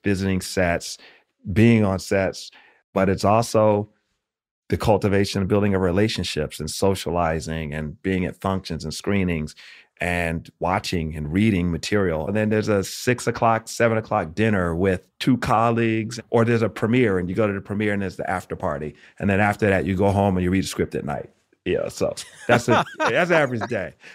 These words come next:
Speaker 1: <laughs>
Speaker 2: But that sound, that, that, that sound,
Speaker 1: Every
Speaker 2: that
Speaker 1: day is
Speaker 2: sound,
Speaker 1: different. <laughs>
Speaker 2: that, that, that sound both exhilarating and,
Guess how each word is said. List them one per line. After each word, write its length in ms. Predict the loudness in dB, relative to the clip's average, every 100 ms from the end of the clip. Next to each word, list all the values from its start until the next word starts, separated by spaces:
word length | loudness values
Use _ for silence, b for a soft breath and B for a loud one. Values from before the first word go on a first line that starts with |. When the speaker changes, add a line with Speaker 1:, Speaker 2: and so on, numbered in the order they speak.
| B
Speaker 1:
<laughs> 200 | -10 0 0 2
Speaker 2:
But 160 | 0 2
that 140 | 0
sound, 300 | 0 0 2
that, 140 | 2
that, 180 | 2 -2
that 140 | -2 2
sound, 200 | 4 4
Speaker 1:
Every 160 | 4
Speaker 2:
that 80 | 4
Speaker 1:
day 0 |
is 60 | 4
Speaker 2:
sound, 100 | 2
Speaker 1:
different. 260 | -2 -4 -14 _ _
<laughs> 360 | -2 -2 -8 -4
Speaker 2:
that, 200 | -4 0
that, 220 | -4 -2
that 120 | -4
sound 280 | 0 0 2
both 220 | 2 2
exhilarating 720 | -4 0 0 2 2 2 0
and, 240 | -2 -4